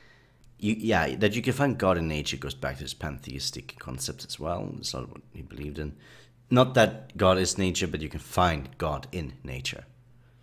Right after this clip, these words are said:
More of that, I would say. But yeah, there's much to him, but I don't really know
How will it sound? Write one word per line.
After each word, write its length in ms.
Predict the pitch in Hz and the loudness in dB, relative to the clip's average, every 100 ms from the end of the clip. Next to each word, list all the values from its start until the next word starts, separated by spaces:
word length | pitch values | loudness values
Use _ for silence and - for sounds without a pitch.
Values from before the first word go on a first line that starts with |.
| _ - | _ -16
More 100 | - | -14
of 60 | - | -12
that, 200 | - - - _ - - - - _ _ - | -14 -16 -20 _ -20 -20 -20 -20 _ _ -18
I 60 | - - | -16 -12
would 100 | - | -6
say. 360 | - 58 55 - - - - - - - _ _ | -4 -4 -6 -12 -20 -20 -20 -20 -20 -20 _ _
But 100 | 85 | -2
yeah, 140 | 87 | 0
there's 220 | 82 90 | 0 0
much 260 | 127 - - | -2 -2 -4
to 120 | - | -4
him, 140 | 73 73 | -6 -6
but 120 | 76 | -6
I 60 | |
don't 240 | 73 73 - | -6 -6 -6
really 220 | 73 69 | -8 -8
know 320 | 69 69 67 | -8 -8 -10